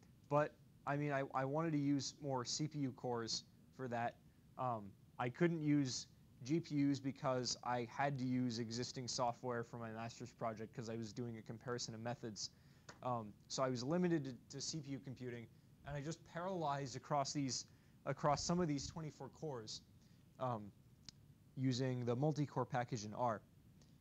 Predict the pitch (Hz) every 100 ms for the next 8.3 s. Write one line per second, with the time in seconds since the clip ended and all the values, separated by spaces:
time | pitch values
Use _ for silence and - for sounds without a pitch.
0 | - 170 165 117 - - - - - -
1 | - - 170 202 202 180 170 165 151 -
2 | - - - 175 180 175 165 - - 123
3 | 185 - 135 135 175 - - 135 143 151
4 | - 131 - 139 180 - - - - -
5 | - - - - - - - 143 151 156
6 | 170 156 147 - 165 - 165 139 143 143
7 | 135 - 156 156 - 147 143 131 123 180
8 | 147 -